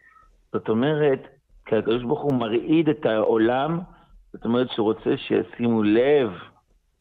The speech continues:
אליו. מה זה אליו? ישימו לב להתנהגויות של בני אדם. ישימו לב איך מתנהגים אנשים, הוא בא לזעזע, לא נבראו הברקים והרעמים האלה לשבר הקמומיות שבלב. ומה הדברים באים,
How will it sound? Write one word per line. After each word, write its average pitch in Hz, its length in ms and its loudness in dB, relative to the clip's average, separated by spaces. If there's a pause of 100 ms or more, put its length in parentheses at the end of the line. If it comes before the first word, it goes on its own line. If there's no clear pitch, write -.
(140)
אליו. 117 460 2 (420)
מה 98 140 -2
זה 104 100 0
אליו? 104 460 2 (140)
ישימו 127 400 -4
לב 135 260 0
להתנהגויות 113 1120 0
של 104 220 -2
בני 90 340 -4
אדם. 80 300 -6 (540)
ישימו - 300 -2
לב 123 160 0
איך 123 180 -2
מתנהגים 117 680 -2
אנשים, 120 380 -4
הוא 104 100 -2
בא 113 100 -2
לזעזע, 107 680 0
לא 110 120 2
נבראו 113 600 -2 (400)
הברקים 107 720 -2
והרעמים 104 720 0
האלה 104 200 2
לשבר 101 440 0
הקמומיות 98 580 -2
שבלב. 82 500 -6 (840)
ומה 113 300 -2
הדברים 120 360 0
באים, 104 400 0